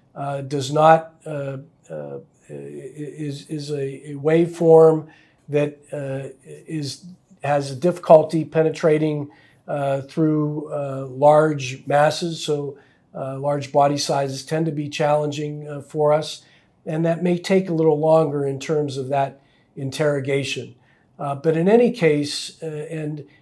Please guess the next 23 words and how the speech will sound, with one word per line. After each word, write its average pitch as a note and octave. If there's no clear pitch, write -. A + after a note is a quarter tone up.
even G#3
though F#3
this D#3
is F#3
a E3
non-invasive D3+
procedure, D3+
that C#3+
seems G3+
to, D3+
uh, D3
signal E3+
to D#3
many, D#3
uh, C3+
of C3+
the C#3+
non-inclined D#3
or, D3
uh, C#3
uh, C#3
uh, C#3+
th-, -